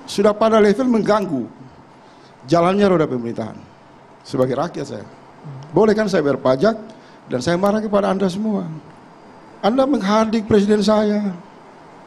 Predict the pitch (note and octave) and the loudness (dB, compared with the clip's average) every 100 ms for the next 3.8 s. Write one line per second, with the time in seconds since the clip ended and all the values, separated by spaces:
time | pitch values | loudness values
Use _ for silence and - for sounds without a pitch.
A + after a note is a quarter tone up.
0 | - F#3+ A#3+ A#3+ A3 G#3+ G#3+ - - D#3+ | -6 0 2 2 2 2 0 -6 -6 0
1 | G#3 A3+ A#3 G#3 A3 G#3+ G3+ E3+ - - | 0 2 0 2 2 4 2 -4 -14 -20
2 | - - - - - - - G3+ F#3+ F#3 | -20 -20 -20 -20 -6 -2 0 2 2 4
3 | G3 F3+ F3+ E3 F#3 F3+ D3 | 4 2 0 -2 -4 -6 -12